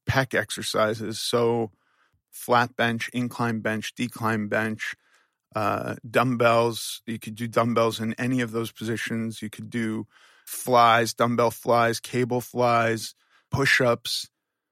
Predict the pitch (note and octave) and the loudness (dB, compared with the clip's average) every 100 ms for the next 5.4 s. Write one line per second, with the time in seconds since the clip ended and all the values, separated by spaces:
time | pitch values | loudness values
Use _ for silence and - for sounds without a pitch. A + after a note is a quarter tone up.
0 | _ _ - A#2+ C3+ D3 C#3+ C#3 B2 A#2+ | _ _ -4 2 4 4 4 4 4 6
1 | A#2+ - B2 B2 B2 B2 A#2 - B2+ B2+ | 4 4 2 2 4 4 2 2 2 2
2 | C3+ C#3+ C#3 - C#3 C#3+ - A2 G#2 - | 2 0 0 0 2 2 2 0 0 0
3 | B2 A#2+ B2+ - C3+ B2 A#2+ B2 A#2+ - | 2 4 2 2 0 0 -2 -2 -2 -2
4 | B2 B2 A2 A2 A2 A2 - - - A#2 | 0 0 -2 2 4 4 -4 -8 0 2
5 | A2+ A2 A#2 | 2 0 -4